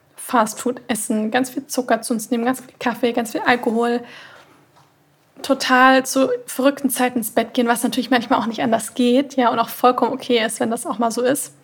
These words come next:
Denn Gesundheit ist nicht alles oder nichts, beziehungsweise die gesunden, bestimmten gesunden Dinge, die man so macht, ja.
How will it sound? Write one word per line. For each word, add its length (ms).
Denn 320
Gesundheit 420
ist 100
nicht 240
alles 220
oder 140
nichts, 500
beziehungsweise 480
die 180
gesunden, 580
bestimmten 420
gesunden 480
Dinge, 240
die 140
man 180
so 100
macht, 460
ja. 260